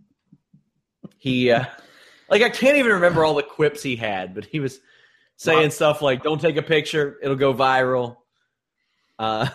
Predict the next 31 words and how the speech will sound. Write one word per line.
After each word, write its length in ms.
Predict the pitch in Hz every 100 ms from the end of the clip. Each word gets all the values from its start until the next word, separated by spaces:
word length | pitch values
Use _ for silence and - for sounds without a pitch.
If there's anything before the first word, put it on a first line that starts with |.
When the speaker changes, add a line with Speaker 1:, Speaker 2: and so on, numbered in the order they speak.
| - 147 -
Speaker 1:
<laughs> 920 | 165 147 _ _ _ _ _ _ _
and 220 | 151 156 147
he, 240 | 151 143
he 240 | 143 160
goes 340 | 156 160 160 131
by, 380 | 151 147 139 131
uh, 280 | 123 117 110 _ _ _ _ _ _ _ _ -
the 80 |
Shining 400 | 143 208 170 165
Stars, 600 | 156 - 151 135 135 131 131
and 420 | 131 123 123 117 - _ _ _ _ _ _ - -
I 120 | -
wish 200 | 170 160
I 60 | 151
could 160 | 151
remember, 480 | 135 131 127 120 117
uh, 220 | 117 113 107 _ _ _ _ _ _ _ -
our 100 | 139
friend 460 | - 165 147 135 - _
Issa 640 | 175 170 - 147 117 110 - _ _ _ _ _ _ _ -
showed 360 | - 180 160
us 160 | 143 135
what 100 | 147
it 100 | 127
was. 380 | 139 131 120 117
Of 140 | 107
course, 200 | - 131
she's 160 | - 117
Puerto 260 | - 117
Rican, 440 | 107 107 110 107 107
and 440 | 107 104 101 101